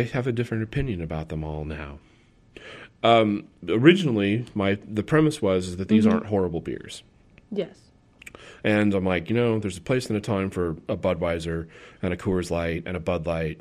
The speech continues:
Speaker 1: and not a Coors, but the,
Speaker 2: Yeah.
Speaker 1: you know, there's a, there's, 'cause you never see this on tap anymore, ever.
Speaker 2: No shit, like, it's gross.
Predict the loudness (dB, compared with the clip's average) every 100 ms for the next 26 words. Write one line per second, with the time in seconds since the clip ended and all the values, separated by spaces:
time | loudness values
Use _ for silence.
0 | -10 -8 -6 -4 -4 -4 -4 -4 -4 -4
1 | -4 -4 -14 -16 -12 2 4 4 2 2
2 | 2 0 -6 0 2 4 4 2 -2 0
3 | 4 4 2 -6 -14 -20 -16 -4 -2 2
4 | 2 2 0 -2 -2 -2 -4 -6 -8 -8
5 | -12 -12 -2 0 2 0 -2 -4 -18 _
6 | _ _ _ _ -20 _ -20 -20 _ _
7 | _ _ -6 -4 -4 -6 -6 -2 -2 -4
8 | -4 -4 -4 -6 -8 -8 -6 -6 -8 -10
9 | -14